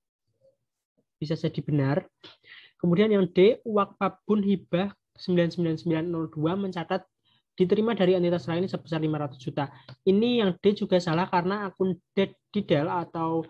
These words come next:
diterima dari entitas lain dicatat sebagai penambah atau pasangan akun dari pendapatan hibah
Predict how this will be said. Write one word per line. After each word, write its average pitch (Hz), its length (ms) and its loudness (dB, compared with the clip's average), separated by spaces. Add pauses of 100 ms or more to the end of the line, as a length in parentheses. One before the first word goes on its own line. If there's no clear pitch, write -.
(320)
diterima 185 400 -2
dari 170 240 0
entitas 156 320 -6
lain 160 320 -2
dicatat 180 400 -6
sebagai 165 320 -6
penambah 156 840 -4 (120)
atau 165 160 -8
pasangan 170 560 -2
akun 196 560 -2
dari 156 400 0
pendapatan 156 480 -4
hibah 151 240 -4